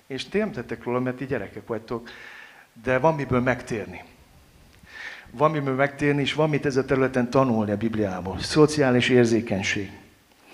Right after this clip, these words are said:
Következő, várakozása teli, inspiráló istentisztelet. Minden nap álhatatosan egy szívvel és egy lélekkel voltak a templomba. Tudjátok, mit jelent ez? Hát ezek valahogy egészen másképp mentek istentiszteletre.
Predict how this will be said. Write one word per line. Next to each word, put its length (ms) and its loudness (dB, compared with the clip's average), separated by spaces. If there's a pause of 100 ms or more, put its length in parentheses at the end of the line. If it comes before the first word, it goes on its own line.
(360)
Következő, 840 4
várakozása 1120 6
teli, 360 2
inspiráló 720 2
istentisztelet. 960 -6 (960)
Minden 360 2
nap 160 6
álhatatosan 640 2
egy 160 2
szívvel 360 2
és 160 0
egy 160 4
lélekkel 380 0
voltak 360 -2
a 80 -4
templomba. 800 -4
Tudjátok, 460 -4
mit 140 -6
jelent 340 -2
ez? 240 -10 (1200)
Hát 200 -12
ezek 200 -8
valahogy 260 -2
egészen 440 -6
másképp 380 -10
mentek 340 -12
istentiszteletre. 1000 -16